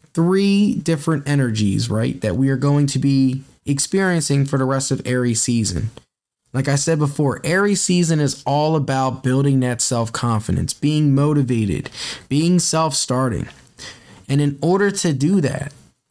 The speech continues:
we are going to have to look at parts that we fear. Look at parts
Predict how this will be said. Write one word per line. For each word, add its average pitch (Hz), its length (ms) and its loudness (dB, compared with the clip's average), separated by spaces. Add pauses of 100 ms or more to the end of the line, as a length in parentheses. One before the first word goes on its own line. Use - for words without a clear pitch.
we 151 140 2
are 180 60 4
going 185 300 2
to 156 80 -2
have 165 380 -2
to 147 80 2
look 165 420 2
at 143 160 -4
parts 151 340 -2
that 139 180 -4
we 127 180 0
fear. 113 640 -2 (680)
Look 185 260 -2
at 180 240 -2
parts - 840 -2